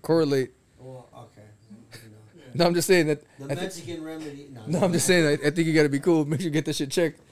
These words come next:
Speaker 1: It's not
Speaker 2: Yeah,
Speaker 1: sleep
Speaker 2: that's
Speaker 1: apnea.
Speaker 2: true. Nah, yeah, yeah, I stopped. As soon as I stopped, like, literally, I don't know, like, it, shit just been falling into place. Like, you know, like, I don't know.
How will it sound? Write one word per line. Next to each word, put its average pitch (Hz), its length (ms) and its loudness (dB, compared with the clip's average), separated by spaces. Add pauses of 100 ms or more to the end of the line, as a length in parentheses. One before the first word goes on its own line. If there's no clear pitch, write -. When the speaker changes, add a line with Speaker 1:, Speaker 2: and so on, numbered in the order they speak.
Speaker 1:
It's - 100 -12
not 156 60 2
Speaker 2:
Yeah, 127 60 0
Speaker 1:
sleep 175 200 0
Speaker 2:
that's 151 220 -2
Speaker 1:
apnea. 139 220 0
Speaker 2:
true. 139 100 -14 (1200)
Nah, 127 80 -18
yeah, 139 200 -18
yeah, 165 260 -12
I 170 60 -12
stopped. 165 460 -16
As 135 80 -20
soon 202 220 -14
as 202 140 -12
I 156 80 -12
stopped, 190 440 -14
like, 139 280 -16
literally, 156 540 -12 (1500)
I 131 80 -20
don't 165 140 -18
know, 180 220 -16
like, 120 140 -20
it, 117 300 -20
shit 147 380 -16
just 127 260 -18
been 123 140 -16
falling 139 440 -18
into 127 200 -18
place. - 540 -20
Like, 113 240 -20
you 123 60 -20
know, 120 220 -18
like, 113 240 -20
I 131 60 -18
don't 135 160 -18
know. 131 360 -16